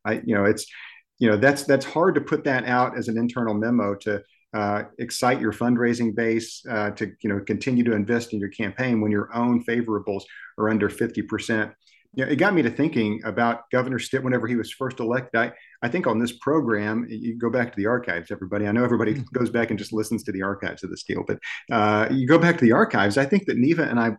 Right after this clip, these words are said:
Speaker 1: both commented that Governor Stitt came into office with more political capital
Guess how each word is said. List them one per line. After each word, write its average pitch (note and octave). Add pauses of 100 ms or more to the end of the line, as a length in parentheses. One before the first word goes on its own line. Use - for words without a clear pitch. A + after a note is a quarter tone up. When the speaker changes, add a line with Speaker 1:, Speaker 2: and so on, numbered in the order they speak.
Speaker 1:
both A#2+
commented A#2
that G2+ (300)
Governor F#3+
Stitt -
came C3
into D3
office G2+
with G2
more C3
political A#2
capital G2